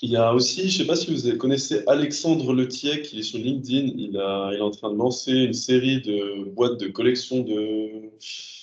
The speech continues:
de, pour du recyclage. Alors lui, c'est les bouteilles, les boîtes de conserve et des trucs comme ça. Il a développé une sorte de joli, euh, container pliant en alu, et puis, euh, lui aussi, je pense qu'il, il pourrait avoir des, des bonnes infos pour vous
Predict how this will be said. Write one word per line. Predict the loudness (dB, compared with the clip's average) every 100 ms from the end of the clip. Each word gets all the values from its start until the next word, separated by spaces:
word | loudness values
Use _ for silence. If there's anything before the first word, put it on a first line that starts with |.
| -20 _ _ -8
de, | -6 -6
pour | -6 -2
du |
recyclage. | 0 0 0 4 6 8
Alors | 6 2
lui, | 0
c'est | -2
les | -4
bouteilles, | -4 -4 0 2 2
les |
boîtes | 0 -4
de | -6
conserve | -8 -8 -4 -4 -4
et | -6 -8 -10 -8
des | -4 -4 -6
trucs | -8
comme | -8
ça. | -8 -4 -6 -6 _ _ _ _ _ -12 -4
Il |
a | 0
développé | 2 2 4
une | 4
sorte | 2 2
de | 0
joli, | 2 4 6 6 6 6 6
euh, | 6 4 -2 -10 -18 -18 -16 -18 -10
container | -4 0 2 4 2 0 -2
pliant | 4 6 4
en | 0 0 0
alu, | -2 2 6 6 4
et | -4
puis, | -6 -4
euh, | -2
lui | -2 0
aussi, | 0 0 -2
je | -2
pense | -8
qu'il, | -8 -10 -8
il | -10
pourrait | -2 0
avoir | 2 2 -2 -2
des, | -4 -4 -4
des | -8
bonnes | -10 -4 0 2
infos | 0 0 -4
pour | -6 -10 -8
vous | -4 -4 -4